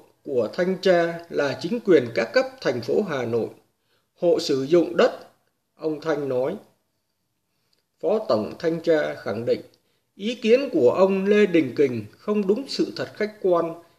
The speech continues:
khiếu nại không có cơ sở. Còn mười bốn hộ dân đang sinh sống có đồng thuận cao phương án mới và sẵn sàng di dời ra khỏi khu đất sân bay.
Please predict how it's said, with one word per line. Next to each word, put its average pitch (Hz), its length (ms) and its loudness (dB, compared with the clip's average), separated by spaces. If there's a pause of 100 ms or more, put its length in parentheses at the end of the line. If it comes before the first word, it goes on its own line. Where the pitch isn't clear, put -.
(120)
khiếu 240 260 0
nại 185 260 4
không 220 300 0
có 240 260 4
cơ 254 180 6
sở. 110 420 0 (720)
Còn 147 300 -4
mười 135 180 0
bốn 202 260 2
hộ 165 260 2
dân 185 280 4
đang 180 220 2
sinh 175 180 -4
sống 175 320 2
có 226 140 2
đồng 151 280 2
thuận 147 260 -2
cao 170 340 2
phương 160 220 2
án 165 240 0
mới 170 260 4 (420)
và 143 200 -2
sẵn 180 240 -4
sàng 135 420 2
di 202 180 2
dời 151 300 6
ra 156 220 0
khỏi - 480 -10
khu 175 160 -2
đất 214 260 -2 (180)
sân 160 220 -8
bay. 143 300 -2